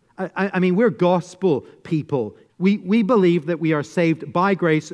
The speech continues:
through faith and not through any of our own effort, and that's true. And more than that, we believe that once we are truly saved,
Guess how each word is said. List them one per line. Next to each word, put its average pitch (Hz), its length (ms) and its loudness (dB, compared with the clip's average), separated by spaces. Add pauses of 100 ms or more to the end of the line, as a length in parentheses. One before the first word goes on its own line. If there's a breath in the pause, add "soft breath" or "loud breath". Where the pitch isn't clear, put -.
through 170 200 0
faith 143 420 -4
and 151 160 -4
not 165 240 0
through 170 280 0
any 190 240 2
of 170 100 2
our 151 180 2
own 143 140 0
effort, 151 320 -4
and 139 100 -8
that's 117 200 -10
true. 135 640 -10 (440)
And 185 180 0
more 262 240 2
than 196 160 0
that, 165 240 0
we 185 140 0
believe 180 480 2
that 165 320 -2
once 185 340 -4
we 175 220 0
are 151 200 -2
truly 185 600 0
saved, 139 500 -4